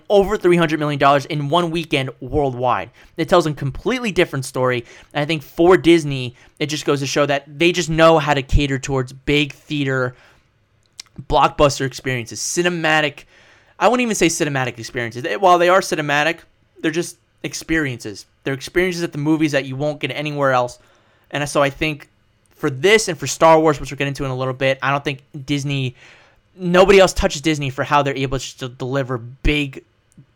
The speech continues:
blockbuster times experiences at the Cineplexes.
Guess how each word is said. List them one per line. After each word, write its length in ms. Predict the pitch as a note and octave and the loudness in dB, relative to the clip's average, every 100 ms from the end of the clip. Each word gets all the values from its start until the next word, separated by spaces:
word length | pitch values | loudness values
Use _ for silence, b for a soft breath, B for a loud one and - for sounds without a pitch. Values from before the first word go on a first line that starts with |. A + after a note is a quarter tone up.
| _ _ D3 | _ _ -20
blockbuster 920 | C3+ C#3+ D3 C#3 - C3+ - C3 B2+ C3+ | -8 0 0 0 0 -2 -2 -6 -6 -12
times 460 | - C3+ C3 B2 | -4 -2 -2 -4
experiences 580 | B2+ - C#3 C3+ B2 A#2 - | -10 -10 -6 -6 -6 -14 -4
at 300 | B2+ B2 C#3+ | -4 -4 -8
the 80 | C3 | -10
Cineplexes. 800 | - C3 - B2 A2+ A#2 G#2+ G#2 | -6 -6 -4 -4 -4 -10 -12 -12